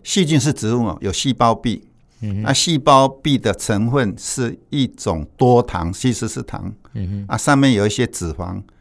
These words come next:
Speaker 1: 叫做脂多糖，脂肪的脂，
Speaker 2: 脂多糖。
Speaker 1: lipos-，哎，
Speaker 2: 嗯。
Speaker 1: lipopolysaccharide，L P S。另外被研究就是它产物就是短链脂肪酸，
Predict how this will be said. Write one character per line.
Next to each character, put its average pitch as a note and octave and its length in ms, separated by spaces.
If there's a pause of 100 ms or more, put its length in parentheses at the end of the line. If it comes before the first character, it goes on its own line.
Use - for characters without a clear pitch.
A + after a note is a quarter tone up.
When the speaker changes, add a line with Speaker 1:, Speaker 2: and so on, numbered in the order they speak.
(260)
Speaker 1:
叫 A#2+ 160
做 A#2 160
脂 C#3+ 600
多 B2+ 280
糖， F2+ 240
脂 F#2 200
肪 G#2 160
的 G#2 100
脂， G#2+ 220 (380)
Speaker 2:
脂 B2+ 200
多 B2+ 260
糖。 - 20
Speaker 1:
lipos-， D#2+ 120 (140)
哎， G2 180
Speaker 2:
嗯。 F2+ 180 (140)
Speaker 1:
lipopolysaccharide，L A#2 1200
P A#2+ 180
S。 - 200 (580)
另 F#3+ 160
外 F3+ 140
被 E3+ 220
研 B2+ 120
究 C#3+ 160
就 B2+ 200
是 C3 80
它 C3+ 160
产 F#2 280
物 G#2+ 120
就 A#2+ 120
是 A2 240 (220)
短 G2+ 340
链 C3+ 280
脂 - 160
肪 F2 240
酸， G#2+ 320